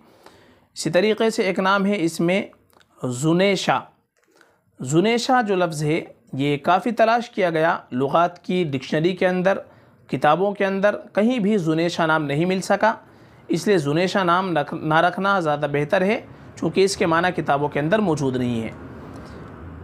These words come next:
एक नाम है इसमें जाइशा। जाइशा के माना आते हैं जोश मारने वाली। इसी तरीके से एक माना जाइशा क्या आता है, बुज़दिल।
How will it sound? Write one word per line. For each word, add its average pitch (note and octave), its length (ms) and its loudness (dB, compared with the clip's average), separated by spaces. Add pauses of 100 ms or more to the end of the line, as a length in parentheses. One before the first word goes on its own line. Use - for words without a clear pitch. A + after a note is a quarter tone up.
(160)
एक D3+ 120 -2
नाम G#3+ 260 4
है A3+ 120 0
इसमें G3+ 440 -2
जाइशा। D#3 600 0 (880)
जाइशा G3 600 2 (160)
के E3 80 0
माना D#3 220 2
आते D3+ 300 0
हैं F#3+ 240 -2 (120)
जोश C#3 360 -2
मारने E3+ 320 2
वाली। F#3+ 300 0 (640)
इसी D#3+ 160 -6
तरीके G#3+ 340 2
से A#3 120 -2
एक F#3+ 160 -2
माना G3+ 280 2
जाइशा E3+ 460 0
क्या D#3+ 160 0
आता C#3+ 180 -2
है, F3 200 0 (100)
बुज़दिल। C#3+ 480 0